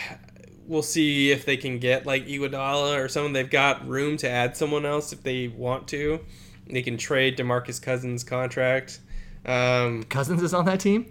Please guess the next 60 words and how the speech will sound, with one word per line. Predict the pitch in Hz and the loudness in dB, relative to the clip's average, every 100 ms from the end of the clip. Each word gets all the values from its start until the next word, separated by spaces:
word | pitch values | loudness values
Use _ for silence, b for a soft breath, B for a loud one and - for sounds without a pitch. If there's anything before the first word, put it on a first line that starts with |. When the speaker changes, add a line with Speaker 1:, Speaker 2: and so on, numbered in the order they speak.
| - | 0
Speaker 1:
he's | 190 | 4
still | 226 202 | 6 8
on | 175 | 6
the | |
team, | 143 196 139 127 | 6 6 6 6
Speaker 2:
<laughs> | |
I, | |
Speaker 1:
yeah. | 143 131 127 | 6 8 6
Speaker 2:
I | |
forgot | - 143 135 151 | 6 4 6 8
Speaker 1:
Remember | 160 | 10
Speaker 2:
that. | 160 | 10
Speaker 1:
he | |
got | 151 135 | 10 8
injured? | 139 151 170 180 | 6 6 6 4
Speaker 2:
<laughs> | 226 156 | 2 4
I | 151 | 4
forgot | 147 151 156 156 | 6 4 4 4
that | 135 | 2
Cousins | 147 135 131 | 2 0 2
was | 139 | 6
Speaker 1:
Yeah, | 156 | 8
Speaker 2:
on | 135 135 | 8 6
that | |
Speaker 1:
he | 135 | 2
was, | 127 | 2
Speaker 2:
team. | 156 | 2
Speaker 1:
he | |
was | 156 | 2
sitting | - 180 170 | 2 2 4
on | 160 | 2
the | |
bench | 139 156 160 | 2 2 2
in | 151 131 | -2 -2
his, | 135 131 127 | -4 -4 2
uh, | 123 123 120 | 4 4 0
street | - 160 165 | -6 -8 -8
clothes. | 120 117 123 - - - - | -6 -6 -6 -14 -20 -20 -14
So, | - 123 120 120 B B B B B | -6 -4 -4 -6 B B B B B
uh, | 147 143 135 131 120 - - | 2 4 6 4 2 -4 2
I | 143 139 | 6 8
don't | 127 | 6
know. | 123 | 4
I | 127 | 6
didn't, | 143 147 131 | 6 6 4
I | 139 | 4
didn't | 170 170 | 6 6
really | 170 | 6
watch | 139 175 - | 4 0 0
any | 156 147 | 4 4
other | 143 135 | 4 6
basketball. | 127 131 156 151 | 4 4 4 6
I | |
watched | 131 123 - | 6 2 0
some | 143 131 | -2 0
of | 123 | 0
the, | 120 117 | 0 -2
the | 117 | -2
Raptors, | 113 120 123 - 120 113 117 120 | 0 2 0 0 -4 -4 -6 -6
um, | 117 113 110 110 107 | -4 -4 -4 -6 -10